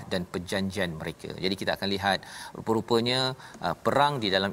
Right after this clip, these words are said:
Islam bukanlah kerana kita ingin menyerang, tetapi kerana melindungi ataupun kita apabila berjanji, pihak yang satu lagi yang tidak beriman <clears throat> tidak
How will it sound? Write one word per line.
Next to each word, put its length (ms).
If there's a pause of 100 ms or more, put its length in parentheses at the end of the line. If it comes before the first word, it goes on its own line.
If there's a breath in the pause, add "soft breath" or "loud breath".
Islam 480
bukanlah 460
kerana 300
kita 160 (100)
ingin 220
menyerang, 360 (200)
tetapi 380
kerana 340 (220)
melindungi 720 (540 loud breath)
ataupun 640 (120)
kita 320 (220)
apabila 360 (120)
berjanji, 640 (240)
pihak 320 (120)
yang 180
satu 260
lagi 260 (200)
yang 200
tidak 280
beriman 440 (120)
<clears throat> 120
tidak 320